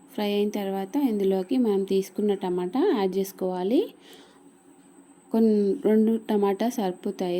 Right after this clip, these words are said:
రెండు మూడు టమాటాలు వేసుకుంటే బాగుంటుంది. టమాటా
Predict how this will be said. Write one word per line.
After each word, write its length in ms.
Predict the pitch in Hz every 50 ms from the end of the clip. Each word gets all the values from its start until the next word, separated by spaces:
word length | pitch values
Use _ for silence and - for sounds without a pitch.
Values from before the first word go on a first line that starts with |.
| 185 196
రెండు 180 | 190 190 190 190
మూడు 140 | 190 190 190 190 196
టమాటాలు 560 | 190 185 185 185 180 180 190 185 185 214 294 415 381
వేసుకుంటే 560 | 254 202 185 - - - 190 185 180 - 254 349 427 - - - - - - - - - - - - - - - - - - - - 190
బాగుంటుంది. 680 | 190 190 190 185 185 185 180 - 185 180 180 196 240 320 392 - - - - - - - - - - - - - - - - - - - - - - - - - - - - - - - 90 90 - - - - - - - - - - - - - - - - - - -
టమాటా 420 | - 220 214 214 214 214 - 254